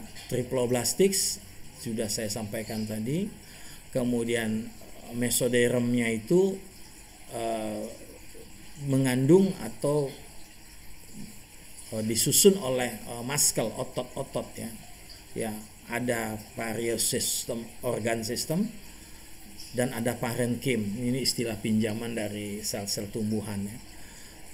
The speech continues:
For, from of solid tissue content, jadi membentuk suatu jaringan sel dan fiber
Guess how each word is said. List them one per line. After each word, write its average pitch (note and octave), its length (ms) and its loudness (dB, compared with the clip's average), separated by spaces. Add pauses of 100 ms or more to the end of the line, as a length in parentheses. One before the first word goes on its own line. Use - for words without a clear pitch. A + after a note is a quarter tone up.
(520)
For, E3 400 8 (1040)
from E3 400 4 (320)
of C#3 100 2 (220)
solid D3+ 400 4 (240)
tissue C#3 420 6
content, A#2+ 600 0
jadi B2 160 2
membentuk B2 480 0
suatu A#2+ 320 0
jaringan A#2 720 0 (160)
sel C#3 400 0
dan A2+ 240 -2
fiber A2 400 0